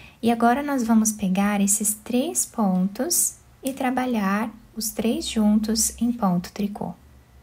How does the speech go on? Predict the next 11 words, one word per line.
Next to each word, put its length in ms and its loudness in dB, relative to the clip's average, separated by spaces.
Três 300 -2
pontos 560 2
em 140 2
ponto 420 -2
meia. 540 2
Um 180 2
ponto 440 2
sozinho 560 0
em 120 -2
ponto 400 -2
tricô. 580 -2